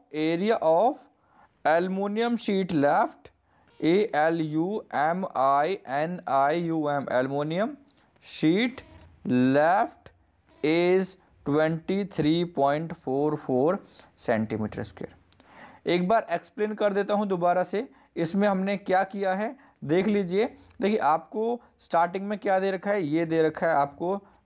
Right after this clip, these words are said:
स्क्वायर शीट एल्युमिनियम की, ठीक है, ये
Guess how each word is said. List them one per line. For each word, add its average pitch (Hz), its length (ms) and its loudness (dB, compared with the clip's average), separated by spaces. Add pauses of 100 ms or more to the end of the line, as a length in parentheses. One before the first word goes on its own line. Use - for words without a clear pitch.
स्क्वायर 175 480 2
शीट 131 320 -6
एल्युमिनियम 113 600 -2
की, - 160 -16 (840)
ठीक 160 160 0
है, 269 160 -2 (240)
ये 196 400 0